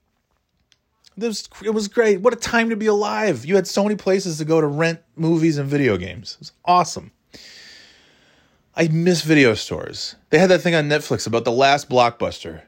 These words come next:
and it makes me s-, I so miss video stores. What a thrill. On a Friday night, to get out of school, the whole weekend is ahead of you. Endless possibilities.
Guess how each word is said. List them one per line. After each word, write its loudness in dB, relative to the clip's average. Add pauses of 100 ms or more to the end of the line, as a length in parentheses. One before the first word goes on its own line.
(120)
and -4
it -6
makes 0
me -2
s-, -6
I 2
so 2
miss -4
video 0
stores. -12 (460)
What 4
a 2
thrill. 0 (480)
On 0
a 0
Friday 2
night, -4 (960)
to -12
get 2
out 0
of -4
school, 0 (720)
the 4
whole 4
weekend 0 (640)
is -2
ahead 2
of -4
you. -12 (640)
Endless 0
possibilities. -6